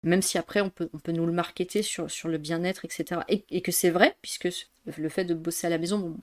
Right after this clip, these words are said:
moi aussi, je préfère. Mais honnêtement, je, je sais, je sais pas ce que ça va donner. D'autant plus que beaucoup de syndicats s'opposent, et ça, on le dit pas forcément, s'opposent à la reprise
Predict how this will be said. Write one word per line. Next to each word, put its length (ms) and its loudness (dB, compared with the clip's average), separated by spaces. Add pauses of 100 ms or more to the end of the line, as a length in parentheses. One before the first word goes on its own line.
(200)
moi 120 0
aussi, 220 -2
je 100 -2
préfère. 500 -2 (160)
Mais 120 6
honnêtement, 400 8
je, 220 6
je 160 0
sais, 220 2
je 120 0
sais 120 -2
pas 100 2
ce 80 0
que 80 -10
ça 80 0
va 80 0
donner. 200 -2
D'autant 300 4
plus 280 0
que 100 2
beaucoup 320 -4
de 60 -4
syndicats 680 -2 (100)
s'opposent, 640 2
et 80 -8
ça, 140 -6
on 40 -2
le 60 -2
dit 140 -10
pas 120 -4
forcément, 500 -2
s'opposent 580 4
à 40 2
la 120 6
reprise 640 0